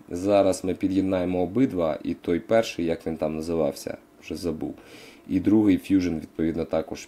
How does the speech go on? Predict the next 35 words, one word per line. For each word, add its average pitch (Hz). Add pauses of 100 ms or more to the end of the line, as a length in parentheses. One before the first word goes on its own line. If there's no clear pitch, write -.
під'єднаємо 90
для 78
того, 85
щоб - (140)
повною 82
мірою 80
користуватися 78
нашою 76
системою. - (680)
Е, 87
віртуальні 120
драйвери 110
не 104
стали, 117 (380)
тому, 92 (120)
е, 85 (100)
крім 92
усього, 90
мені 87
буде 85
потрібно 85
певний 85
час, 87
аби -
доставити 76
ці -
д-, - (120)
віртуальні 82
драйвери. 90 (120)
На 101
стрімах 104
я 87
їх 85
не 92
ставлю, 131